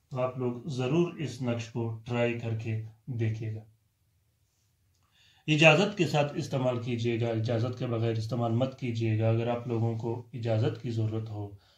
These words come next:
तो आप लोग कमेंट बॉक्स में कमेंट कीजिएगा। इंशाल्लाह मैं आप लोगों के इजाज़त का भी जवाब दिया करूँगा और आप लोगों की रहनुमाई भी करता रहूँगा। नाज़रीन किराम,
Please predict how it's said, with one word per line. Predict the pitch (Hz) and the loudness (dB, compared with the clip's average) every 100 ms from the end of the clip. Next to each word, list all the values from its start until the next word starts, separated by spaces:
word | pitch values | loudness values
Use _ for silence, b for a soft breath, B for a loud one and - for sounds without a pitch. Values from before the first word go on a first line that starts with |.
| b _ | b _
तो | 143 | -4
आप | - 165 170 143 | 8 10 10 6
लोग | 131 127 120 - | 2 2 -2 -4
कमेंट | 120 131 120 | 0 2 2
बॉक्स | 113 113 110 | 0 0 -2
में | 113 107 107 | -2 -2 -2
कमेंट | 123 131 151 | 2 4 4
कीजिएगा। | - 117 110 110 107 107 107 B B - | 4 -2 2 2 2 0 -4 B B 0
इंशाल्लाह | 151 156 127 120 123 123 | 2 4 4 6 8 8
मैं | 120 | 6
आप | 127 123 | 4 4
लोगों | 117 113 113 | 0 0 0
के | 113 113 110 B B - | 0 0 0 B B -2
इजाज़त | 131 139 131 175 180 | 4 6 6 4 4
का | 156 | 2
भी | 139 139 | 4 2
जवाब | 131 127 120 | 2 0 0
दिया | 123 113 | 0 0
करूँगा | 117 113 113 113 110 | 0 0 2 2 2
और | - 127 | 0 4
आप | 127 127 | 4 4
लोगों | 117 120 113 | 0 0 -2
की | 113 110 B B B | -2 -2 B B B
रहनुमाई | 120 131 123 131 127 131 | 0 4 4 4 2 2
भी | 123 127 | 0 -2
करता | - 110 - 110 | -4 -6 -2 -4
रहूँगा। | 107 104 - - _ _ _ _ _ _ _ _ _ _ _ _ _ _ _ _ _ _ _ _ _ _ | -4 -8 -12 -20 _ _ _ _ _ _ _ _ _ _ _ _ _ _ _ _ _ _ _ _ _ _
नाज़रीन | 139 151 151 160 165 | 8 8 10 6 4
किराम, | 143 127 127 | 2 4 4